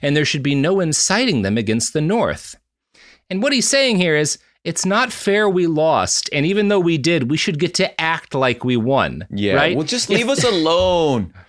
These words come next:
Speaker 2: No, that's
Speaker 1: Can
Speaker 2: what
Speaker 1: you
Speaker 2: you
Speaker 1: not just
Speaker 2: wanted.
Speaker 1: pretend we won? No,
Speaker 2: Yeah.
Speaker 1: you lost.
Speaker 2: Yeah.
Speaker 1: You lost.
Speaker 2: Yeah. And they're trying to do like whoever smelt it, dealt it racism.
Speaker 1: Yeah.
Speaker 2: They're like,
Speaker 1: Yeah.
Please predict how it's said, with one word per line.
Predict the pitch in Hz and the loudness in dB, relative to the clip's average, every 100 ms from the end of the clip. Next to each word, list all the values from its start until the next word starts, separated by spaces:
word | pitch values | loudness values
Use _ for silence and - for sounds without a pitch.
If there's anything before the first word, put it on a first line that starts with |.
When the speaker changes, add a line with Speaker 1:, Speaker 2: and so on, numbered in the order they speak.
| _ _ _ - | _ _ _ -6
Speaker 2:
No, | 110 | 0
that's | 113 | 2
Speaker 1:
Can | 240 | 2
Speaker 2:
what | 247 | 4
Speaker 1:
you | |
Speaker 2:
you | 240 | 4
Speaker 1:
not | - | 2
just | 226 254 | 2 2
Speaker 2:
wanted. | - | 2
Speaker 1:
pretend | 247 - 185 196 220 | 0 2 2 2 2
we | 208 233 | 2 2
won? | 220 233 240 285 226 | 2 2 2 0 -2
No, | 269 180 | 0 2
Speaker 2:
Yeah. | 147 104 | 0 0
Speaker 1:
you | 101 | -2
lost. | 190 208 180 123 131 - - _ _ | 0 2 2 2 -2 -6 -12 _ _
Speaker 2:
Yeah. | 147 147 202 | -2 0 0
Speaker 1:
You | 208 | 2
lost. | 226 220 135 - - - - _ - | 2 2 2 0 -4 -6 -12 _ -4
Speaker 2:
Yeah. | 113 165 110 - _ _ _ | 0 0 0 -4 _ _ _
And | 170 202 196 | -2 0 2
they're | 160 | 0
trying | 151 160 | 0 0
to | 151 | 2
do | 147 151 | 0 2
like | 135 131 | 0 2
whoever | 147 143 131 | 0 2 0
smelt | - 127 127 127 | -2 -2 -2 0
it, | 113 | -2
dealt | 92 120 120 | 0 0 0
it | 107 90 | -4 -2
racism. | 107 107 101 117 | -2 -2 -4 -2
Speaker 1:
Yeah. | 185 175 98 | 0 2 0
Speaker 2:
They're | 101 | 0
like, | 104 104 98 | 0 0 0
Speaker 1:
Yeah. | 226 - | 0 -2